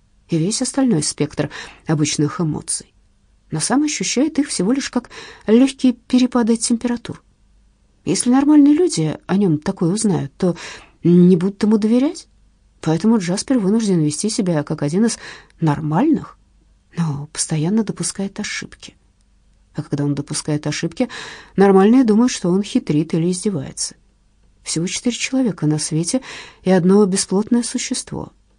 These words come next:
воспринимают Джаспера таким, какой он есть. Но Трикс в Амстердаме, доктор Головаца ушел на пенсию, дедушка Вим умер.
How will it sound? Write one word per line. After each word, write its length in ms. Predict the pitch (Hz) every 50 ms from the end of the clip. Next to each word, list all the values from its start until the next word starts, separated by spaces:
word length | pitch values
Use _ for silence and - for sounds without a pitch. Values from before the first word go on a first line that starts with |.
| _ _ -
воспринимают 600 | 160 151 - - 156 156 151 147 143 143 147 143
Джаспера 460 | 143 170 202 - - - 247 240 240
таким, 460 | 233 _ - 185 180 - 175 190 214 - _
какой 320 | - 240 226 - 175 151
он 60 | 170 190
есть. 460 | 180 - - - - - - - _ _ _ _ _ _ _ _ _ _ _ _ _ _ _ _ _ -
Но 160 | 160 175 185
Трикс 360 | 180 226 269 302 - - -
в 60 | 160
Амстердаме, 680 | 139 147 - - - 151 151 143 151 156 202 262 269 269 _ _ _ _ _ _ _ _ _
доктор 540 | - 165 170 170 175 175 - - 175 160 160
Головаца 600 | 151 151 170 170 165 170 208 262 262 - - - - - - - - - - - -
ушел 280 | 170 160 - 180 165 156
на 120 | 156 156
пенсию, 540 | 156 165 175 220 240 - - 277 269 269 262 - _ _ _ _
дедушка 760 | - 180 160 170 180 185 262 - - - - 220 196 185 175 151
Вим 420 | 160 151 156 156 151 170 196 220 214
умер. 340 | - 151 135 131 - -